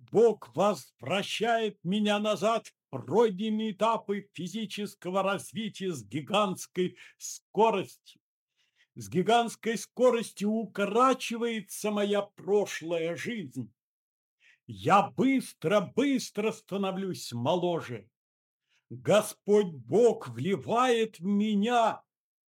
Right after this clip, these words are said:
колоссальной силы, животворящую божественную новорожденную юность. Быстро молодеет моя душа! Быстро, быстро молодеет моя душа.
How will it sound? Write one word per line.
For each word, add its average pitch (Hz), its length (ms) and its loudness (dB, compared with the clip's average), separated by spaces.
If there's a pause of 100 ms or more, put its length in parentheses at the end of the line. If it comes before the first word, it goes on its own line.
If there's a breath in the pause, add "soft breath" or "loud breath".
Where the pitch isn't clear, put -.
колоссальной 220 840 4
силы, 247 520 0
животворящую 226 1120 2
божественную 185 1200 0
новорожденную 151 1400 -2
юность. 151 680 -10 (1120)
Быстро 208 880 0
молодеет 208 800 2
моя 147 380 -2
душа! 131 540 -8 (960)
Быстро, 214 680 2
быстро 240 600 0
молодеет 214 720 2
моя 156 380 -2
душа. 131 540 -8